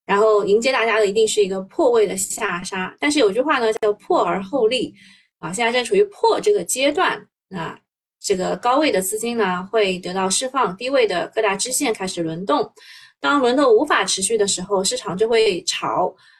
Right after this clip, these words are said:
啊，炒小炒妖的模式，也就是我们现在当下处的模式。我再补充一点，就是我们说的叫弱势出妖股，像现在的日波十上的八连板，基本上你买不进，对吧？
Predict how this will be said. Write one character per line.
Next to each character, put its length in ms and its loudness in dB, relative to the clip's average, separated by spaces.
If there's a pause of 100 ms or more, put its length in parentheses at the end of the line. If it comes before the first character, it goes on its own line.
(220)
啊， 120 -4 (140)
炒 180 0
小 300 0
炒 280 -4
妖 260 0
的 100 2
模 180 -6
式， 200 -2
也 100 -2
就 140 0
是 120 2
我 140 2
们 220 -4
现 320 0
在 360 -2 (200)
当 200 -2
下 400 -6
处 200 -10
的 100 -4
模 180 -8
式。 240 0
我 80 -2
再 140 2
补 180 -8
充 240 -2
一 80 0
点， 220 -4
就 100 -8
是 300 -4 (440)
我 60 -4
们 80 4
说 140 2
的 100 4
叫 200 0
弱 280 4
势 300 0
出 220 -10
妖 240 2
股， 340 -8
像 260 -4
现 160 -4
在 180 0
的 220 0
日 80 -2
波 220 -2
十 180 -2
上 220 0
的 80 2
八 220 0
连 180 0
板， 260 -6 (140)
基 140 -6
本 120 0
上 140 2
你 60 6
买 160 2
不 80 -6
进， 240 0
对 100 -2
吧？ 220 0